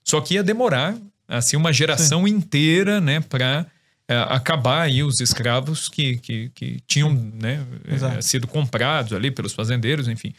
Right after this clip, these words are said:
Speaker 1: Né? E aí essa outra, essa geração nova já seria livre.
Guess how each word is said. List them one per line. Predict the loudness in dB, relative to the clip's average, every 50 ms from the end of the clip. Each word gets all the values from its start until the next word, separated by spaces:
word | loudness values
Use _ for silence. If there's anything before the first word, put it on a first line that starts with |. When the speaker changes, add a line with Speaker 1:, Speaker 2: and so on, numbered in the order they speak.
| _ _ _ _ _ _ _
Speaker 1:
Né? | -2 0 0
E | 2 2
aí | 2 0 0 -2 -4 -6 -6
essa | -4 -2 0 0 0 0
outra, | 0 0 0 0 -2 -2 -2 -2 -4 -4 -4
essa | -4 -4 -2
geração | -2 -2 -2 -2 -2 -2 -2 -2
nova | 0 0 0 0 -2 -6 -8 -10 -10 -6
já | -2 -2 0
seria | 0 0 0 0 0
livre. | 0 0 -2 -2 -4 -8